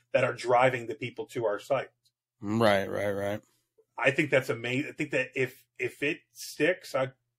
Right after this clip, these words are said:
Speaker 1: I c-, can't see a reason why I wouldn't go over there.
Speaker 2: Yeah, I
Speaker 1: Ultimately.
Speaker 2: don't know. I'm,
Speaker 1: I
Speaker 2: I don't know what the, I don't know. I haven't made nothing of it yet because I'm,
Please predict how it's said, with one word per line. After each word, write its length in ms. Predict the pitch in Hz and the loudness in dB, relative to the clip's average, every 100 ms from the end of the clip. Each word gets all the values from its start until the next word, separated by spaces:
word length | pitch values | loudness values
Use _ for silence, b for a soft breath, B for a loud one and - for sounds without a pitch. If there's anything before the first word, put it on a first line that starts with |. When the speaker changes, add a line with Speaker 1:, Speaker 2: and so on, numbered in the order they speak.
| _ _ | _ _
Speaker 1:
I 200 | 104 113 117 | -4 -4 -4
c-, 140 | - 127 | -6 -6
can't 340 | - 151 131 | -2 -2 -2
see 160 | - 123 | -4 -4
a 80 | |
reason 240 | 113 113 117 | -2 -4 0
why 100 | 104 | 0
I 60 | |
wouldn't 320 | 104 120 170 127 | 0 -2 -2 -6
go 100 | 98 | -8
over 120 | 92 | -10
there. 200 | 87 - _ _ _ _ _ _ _ - 107 | -16 -18 _ _ _ _ _ _ _ -6 2
Speaker 2:
Yeah, 220 | 110 117 | 6 6
I 20 | |
Speaker 1:
Ultimately. 60 | 120 | 4
Speaker 2:
don't 140 | 107 | 0
know. 280 | 98 98 92 - _ _ _ B B B B B | -2 -2 -4 -12 _ _ _ B B B B B
I'm, 240 | - 170 175 | 4 6 6
Speaker 1:
I 160 | 170 160 | 6 6
Speaker 2:
I 20 | |
don't 100 | 165 | 8
know 160 | 139 135 | 8 8
what 220 | 139 135 | 6 6
the, 420 | 127 117 113 110 B B B _ | 6 8 6 4 B B B _
I 140 | 139 | 2
don't 140 | 120 101 | 4 4
know. 180 | 98 98 _ | 0 -4 _
I 120 | 107 139 | 6 8
haven't 200 | 143 131 | 8 6
made 180 | 127 | 6
nothing 300 | 120 120 113 | 8 4 4
of 160 | 110 110 | 2 4
it 60 | 101 | 4
yet 280 | 107 110 | 6 6
because 480 | 98 107 110 98 - - | 6 0 -2 -2 -8 -4
I'm, 480 | 110 107 104 104 | -2 0 -2 -8